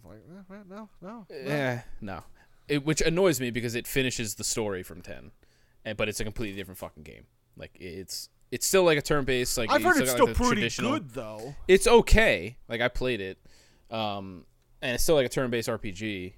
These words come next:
Speaker 2: like, which is fine, but, like, this, like, job system and, like, all this kinda weird shit. Like, it's, it's strange.
Speaker 1: Yeah, then the Zodiac
Speaker 2: Um,
Speaker 1: Age, uh, thir-, eleven,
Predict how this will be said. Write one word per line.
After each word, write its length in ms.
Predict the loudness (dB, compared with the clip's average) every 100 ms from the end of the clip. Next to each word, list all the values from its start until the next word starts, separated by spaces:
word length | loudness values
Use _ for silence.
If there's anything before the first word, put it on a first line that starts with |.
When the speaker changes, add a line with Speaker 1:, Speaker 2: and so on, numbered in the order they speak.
| -16
Speaker 2:
like, 180 | -14 -14 _
which 200 | -16 -14
is 80 | -10
fine, 320 | -8 -8 -10
but, 140 | -10
like, 300 | -8 -8 -10 -20 -20 _ _ _ _ _ _
this, 380 | -10 -8 -8 -10 -14 -12 -12 -6
like, 200 | -8 -6
job 380 | -2 2 2 2
system 760 | -2 -2 -2 -4 -2 -4 -6 -8
and, 160 | -10
like, 140 | -10 -6
all 200 | -4 -4
this 120 | -6
kinda 280 | -6 -6 -4
weird 320 | -4 -4 -4
shit. 380 | -6 -4 -4 -4
Like, 160 | -6 -10
it's, 220 | -12 -10
it's 180 | -10 -8
strange. 500 | -10 -10 -16 -20 -18
Speaker 1:
Yeah, 140 | -6 -4
then 160 | -4
the 80 | -4
Zodiac 420 | 2 2 4 2 0
Speaker 2:
Um, 60 |
Speaker 1:
Age, 280 | -4 -4 -8
uh, 320 | -8 -6 -6 -10 -18 -10
thir-, 460 | -8 -6 -8 -10 -12 -16 -18 -18 -20 _ _ _ _ _ _ _ -12
eleven, 400 | -6 -4 -6 -12